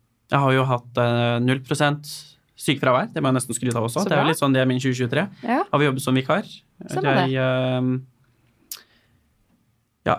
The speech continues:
Speaker 1: så jeg har fått lov til å, eller jeg har, jeg har klart å reise mye på ferie, tillatt meg det, ikke sant? Så det er jo, ja,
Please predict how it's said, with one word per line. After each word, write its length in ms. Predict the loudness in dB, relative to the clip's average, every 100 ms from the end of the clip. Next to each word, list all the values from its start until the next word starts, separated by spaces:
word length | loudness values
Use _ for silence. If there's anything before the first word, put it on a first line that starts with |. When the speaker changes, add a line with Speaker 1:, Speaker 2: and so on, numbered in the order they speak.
| -4
Speaker 1:
så 140 | -6 0
jeg 60 |
har 100 | 0
fått 200 | 0 0
lov 140 | -2 0
til 120 | 2
å, 400 | 2 2 0 -2
eller 80 | 0
jeg 100 | 2
har, 200 | 2 0 -6 -12 -4
jeg 80 |
har 60 | -4 0 -2
klart 60 | 2
å 60 |
reise 220 | 0 0 0
mye 120 | 0
på 120 | -2
ferie, 520 | -2 0 0 0 -2 -4
tillatt 320 | -2 0 0 0
meg 160 | 0
det, 240 | 0 0 -4
ikke 100 | -4
sant? 160 | -4
Så 80 | -2
det 140 | 0 0
er 40 |
jo, 280 | 2 0 -2 -8 _ _ -10 -2
ja, 120 | -2